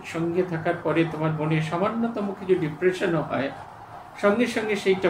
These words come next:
পড়বে, খুলে পড়বে, দেখবে আজকের দিনে তুমি কি প্রার্থনা করেছিলে, Power position, অন্য কোনো কিছু,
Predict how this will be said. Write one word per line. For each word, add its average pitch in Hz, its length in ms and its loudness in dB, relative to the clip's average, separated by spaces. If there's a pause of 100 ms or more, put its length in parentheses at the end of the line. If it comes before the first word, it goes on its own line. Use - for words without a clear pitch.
(120)
পড়বে, 165 400 6 (140)
খুলে 165 300 4
পড়বে, 127 340 -2 (1000)
দেখবে 214 520 6
আজকের - 440 0
দিনে 233 200 0
তুমি 226 220 -4
কি 233 180 -8 (100)
প্রার্থনা 170 460 2
করেছিলে, 127 520 0
Power 165 360 8
position, 170 560 -2
অন্য 160 280 0
কোনো 190 280 -2
কিছু, 208 320 -2